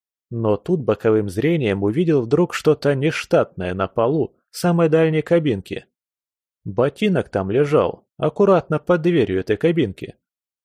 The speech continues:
Развернулся, подошёл поближе. Точно ботинок, красивый, чуть ли не крокодиловой кожи. Открыл дверь кабинки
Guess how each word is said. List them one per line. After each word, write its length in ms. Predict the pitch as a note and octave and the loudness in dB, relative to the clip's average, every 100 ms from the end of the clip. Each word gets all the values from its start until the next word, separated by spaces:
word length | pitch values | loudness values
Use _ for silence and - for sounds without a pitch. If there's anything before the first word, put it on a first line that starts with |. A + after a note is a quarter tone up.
| _ - | _ -4
Развернулся, 1000 | A#2 G2+ G#2 F#2 F2+ F#2 - B2 A#2+ - _ _ _ _ - | -2 -2 -2 -4 -4 -6 -2 -2 -2 -6 _ _ _ _ -4
подошёл 580 | G#2+ G2 F#2+ - F#3 F#3 | -2 0 -2 0 -2 2
поближе. 680 | F3+ D3+ D3+ G2+ - - - _ _ _ _ | 2 2 2 0 -2 -10 -12 _ _ _ _
Точно 500 | - F#2+ C#3 - D#3+ | -4 2 2 0 -2
ботинок, 600 | G#2 F#2 - A#2+ C#3 - _ _ _ | 0 -2 -2 -4 -4 -8 _ _ _
красивый, 840 | - A#2 - - G3 G2 E2+ - _ _ | -4 -2 -2 0 2 2 -4 -10 _ _
чуть 220 | - G3 E3+ | -2 -2 0
ли 100 | E3 | 0
не 180 | E3 | 0
крокодиловой 800 | D#3 E3+ D#3 E3+ F3 E3 D#3+ E3+ | 2 0 2 2 2 4 4 2
кожи. 460 | - A2 F#2 F#2+ - _ _ _ _ _ _ _ _ | 2 0 0 -4 -14 _ _ _ _ _ _ _ _
Открыл 440 | A#2 G#2+ - G3+ C3+ | -6 -4 2 2 4
дверь 240 | G2+ F#2+ | 0 -4
кабинки 840 | - G2 G#2 C3 C3+ C#3 C3+ - | -2 -2 0 -2 -2 -2 -2 -4